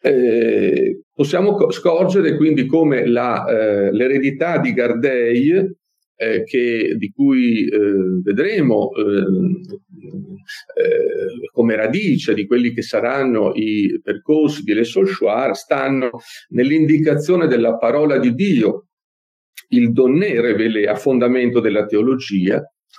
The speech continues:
l'attenzione alla fede del popolo di Dio e anche il, ehm, l'attenzione a-, alla dinamica,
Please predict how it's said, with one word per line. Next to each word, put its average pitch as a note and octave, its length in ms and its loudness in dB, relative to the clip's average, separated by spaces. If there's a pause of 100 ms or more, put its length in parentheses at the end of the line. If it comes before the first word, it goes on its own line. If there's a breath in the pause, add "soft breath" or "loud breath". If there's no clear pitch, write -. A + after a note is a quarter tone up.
(380 loud breath)
l'attenzione D#3 1200 0
alla A2+ 260 0
fede C#3+ 580 0
del G2+ 200 0
popolo B2 420 2
di F3 140 0
Dio G#2 560 0 (440 loud breath)
e G3+ 160 0
anche C3 500 0
il, E3+ 540 2
ehm, A2 1000 0 (880)
l'attenzione E3 840 2
a-, - 200 -6
alla A#2 400 2
dinamica, C3+ 960 0